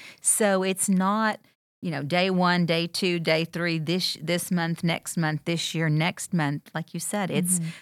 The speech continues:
Speaker 1: something that grabbed attention, something that was worth retelling and sharing and putting down in s-, in sacred writings.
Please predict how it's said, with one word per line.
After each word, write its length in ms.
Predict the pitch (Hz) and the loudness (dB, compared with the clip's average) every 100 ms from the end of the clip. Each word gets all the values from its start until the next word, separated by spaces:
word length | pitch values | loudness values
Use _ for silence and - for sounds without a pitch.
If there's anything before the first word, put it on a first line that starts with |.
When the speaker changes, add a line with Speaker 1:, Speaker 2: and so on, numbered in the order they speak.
| _ - | _ -2
Speaker 1:
something 500 | - - 220 220 220 | 2 4 4 4 4
that 180 | 180 156 | 4 2
grabbed 360 | 160 165 180 180 | 4 4 4 2
attention, 640 | 175 190 190 - 147 - | -2 0 0 0 -2 -2
something 500 | - 175 180 180 180 | -2 -2 0 0 2
that 180 | 165 160 | 2 2
was 220 | 160 156 | 0 0
worth 500 | 156 156 160 160 - - | 0 2 2 0 -6 -6
retelling 1080 | 165 175 165 - - 190 190 147 127 139 143 - - - | -2 -2 -2 -10 -10 -8 -4 -4 -4 -4 -8 -12 -18 -4
and 180 | 160 151 | 0 0
sharing 600 | - - 196 196 175 151 | -2 -2 0 2 2 0
and 160 | 139 135 | -2 -4
putting 380 | - 185 160 | -2 0 2
down 260 | 151 160 175 | 2 2 2
in 100 | 143 | -2
s-, 160 | 139 - | -4 -4
in 180 | 180 151 | -2 -2
sacred 520 | - 165 165 160 147 | -2 -4 -4 -8 -4
writings. 680 | 147 160 185 151 135 151 | -4 -2 -4 -4 -4 -6